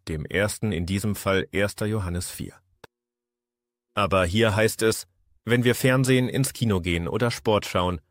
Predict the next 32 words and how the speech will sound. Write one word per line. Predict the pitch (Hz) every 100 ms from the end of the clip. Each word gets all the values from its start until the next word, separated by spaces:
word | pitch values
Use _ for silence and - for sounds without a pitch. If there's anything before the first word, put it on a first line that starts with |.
| _
müssen | - 101 - 95
wir | 90
den | 110 117
Geist | 87 71 -
kennen. | - - - - _ _ _
Wir | 113 110
müssen | 120 139
so | 110
denken, | 92 110 135 135
als | 90 85
ob | -
Christus | - 139 - 135 - _ _ _ _ _ _ _ _ _ _ -
direkt | 120 120 120 - -
neben | 123 123 107
uns | 80 82
sitzen | 82 - 82
würde. | 73 - - _ -
Mit | 110
anderen | 104 120 113 107
Worten, | 110 120 131 - - - -
wenn | 95 92
wir |
das | 95 104
hier | - 104
sehen, | 107 110
denken | 107 113 - 107
wir, | 107 107 101 _ _ _
würde | 101 101 98
Jesus | 92 110 135 139
sich | 107
das | 98 92
ansehen? | 87 107 117 143